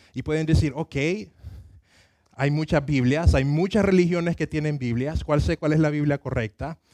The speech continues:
Hay muchas religiones de que dicen de que te pueden llevar al cielo, ¿cuál es la religión correcta?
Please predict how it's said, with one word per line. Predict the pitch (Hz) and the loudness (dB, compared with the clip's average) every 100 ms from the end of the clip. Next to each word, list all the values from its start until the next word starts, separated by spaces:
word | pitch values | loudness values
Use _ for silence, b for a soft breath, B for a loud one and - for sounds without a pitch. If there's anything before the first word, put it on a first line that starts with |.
| b b 135 | b b -4
Hay | 143 | 0
muchas | 170 208 214 | 0 2 2
religiones | 196 190 185 180 165 156 170 - | 4 4 2 -2 -2 -2 -2 -4
de | 143 135 | -4 -4
que | 127 | -2
dicen | 139 143 160 | 0 0 -2
de | 151 | -2
que | 147 | -4
te | 135 | -6
pueden | 147 143 | -6 -4
llevar | 147 147 | 0 0
al | 151 | 0
cielo, | 135 131 156 | -2 -4 -6
¿cuál | - 147 170 | -4 0 2
es | 170 | 2
la | 160 | 0
religión | 160 143 147 139 | 0 -2 -4 -8
correcta? | 139 120 104 - 131 | -6 -6 -6 -8 -10